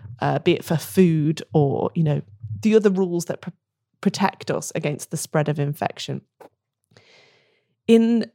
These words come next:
the single market, those rules are common across the whole of the European Union area. So you don't, once the, the goods have passed through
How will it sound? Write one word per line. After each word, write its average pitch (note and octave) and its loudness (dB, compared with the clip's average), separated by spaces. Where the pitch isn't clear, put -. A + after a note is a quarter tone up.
the F#3+ 4
single A3+ 2
market, F#3+ -2
those F3+ 6
rules F3 4
are D#3+ -4
common D#3 0
across - -4
the E3+ -2
whole D#3 0
of D#3+ -6
the D#3 -2
European D#3+ 2
Union C#3+ -4
area. D#3+ -2
So F3 4
you F#3 4
don't, G#3+ 4
once G3 2
the, F#3+ 0
the E3 4
goods - 0
have - -4
passed - -4
through - -4